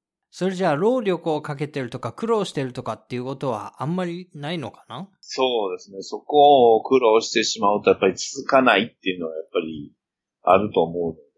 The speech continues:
Speaker 1: うん。
Speaker 2: それはもう自分が改めて聞いて一番楽しめるっていうのを常に意識してます。
Speaker 1: じゃあ、自分が普段からアメコミに親しんでいる、そういう中から、まあ、自然に出てくる話題と、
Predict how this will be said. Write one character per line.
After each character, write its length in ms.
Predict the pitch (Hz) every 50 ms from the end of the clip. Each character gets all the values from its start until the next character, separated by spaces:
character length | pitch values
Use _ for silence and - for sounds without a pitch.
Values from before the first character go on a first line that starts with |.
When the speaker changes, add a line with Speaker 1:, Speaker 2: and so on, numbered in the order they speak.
| - - - - -
Speaker 1:
う 220 | 156 147 151 143
ん。 40 | 131
Speaker 2:
そ 160 | 120 117 131
れ 80 | 131 131
は 60 | 123
も 200 | 107 95 92 90
う 20 | 90
自 280 | - - - 120 131 147
分 380 | - 170 175 175 170 170 165 -
が 520 | 185 180 175 175 165 - 151 151 156 156
改 140 | - 170 165
め 140 | 156 139 -
て 180 | - 123 117 -
聞 140 | - -
い 180 | 143 135 - _
て 100 | - 127
一 280 | 117 110 - - - 127
番 240 | 127 120 113 110 _ -
楽 180 | 127 131 131
し 140 | 127 - 131
め 80 | 127 127
る 240 | 131 139 151 147 -
っ 20 |
て 60 | -
い 60 | 104 113
う 20 |
の 160 | 139 170 165
を 140 | 107 85 -
常 240 | - - 123 117 113
に 100 | 90 71
意 80 | -
識 220 | - - - - -
し 160 | - - -
て 60 | _
ま 40 | _
す。 140 | - - _ _ _ -
Speaker 1:
じ 60 | - 190
ゃ 20 |
あ、 20 |
自 140 | 170 160 180
分 220 | 175 196 202 202 202
が 160 | 214 208 185
普 140 | - - 190
段 200 | 196 190 185 180
か 120 | - 190
ら 180 | 196 190 165 147
ア 40 |
メ 160 | 139 139 156 151
コ 120 | - 165
ミ 140 | 160 165 160
に 120 | 165 160
親 240 | 143 - - 175 170
し 160 | 170 - -
ん 140 | 180 175 165
で 160 | 160 160 156
い 40 | 151
る、 140 | 151 165 160
そ 280 | - - 196 202 214
う 20 | 214
い 80 | 220
う 40 | 214
中 300 | 208 220 226 220 208 196
か 140 | 190 - 185
ら、 280 | 196 190 165 143 143 _ _ _ _ _ _ _ _
ま 60 | -
あ、 40 | 139
自 160 | 135 - 151
然 260 | 131 147 165 180 185 202
に 120 | 214 208
出 140 | 180 185 175
て 120 | 175 175
く 140 | 170 - 190
る 120 | 180 165
話 180 | 127 117 117 117
題 280 | 120 120 120 123 120 -
と、 360 | - 131 120 110 - -